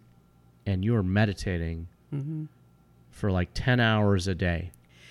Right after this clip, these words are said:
Speaker 2: You know, it's interesting when you hear about people trying to meditate, and they're like,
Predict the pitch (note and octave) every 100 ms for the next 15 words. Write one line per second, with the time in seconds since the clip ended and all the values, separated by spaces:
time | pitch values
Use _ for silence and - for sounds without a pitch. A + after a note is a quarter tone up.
0 | - - - F3+ E3 F#3+ F3 E3 E3+ D#3+
1 | D3+ C#3+ D3+ C#3+ C#3+ - D3 C#3 - -
2 | C#3 C3+ C3+ C3 C3 C3 C3+ C3 C#3 C#3
3 | C3+